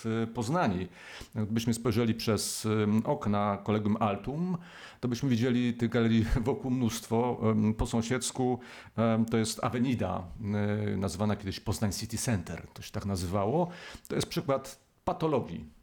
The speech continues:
To jest jedna z największych patologii, gdzie prywatny biznes, a mówimy dzisiaj też o biznesie w Starym Browarze,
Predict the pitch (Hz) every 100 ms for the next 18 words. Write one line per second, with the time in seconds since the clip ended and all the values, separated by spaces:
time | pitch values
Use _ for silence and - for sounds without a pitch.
0 | _ _ - 117 139 135 117 123 123 143
1 | 117 120 117 117 123 151 107 117 123 131
2 | 143 123 104 101 101 135 110 110 117 113
3 | 117 107 110 110 101 101 117 110 98 -
4 | 107 - 113 110 104 98 98 107 160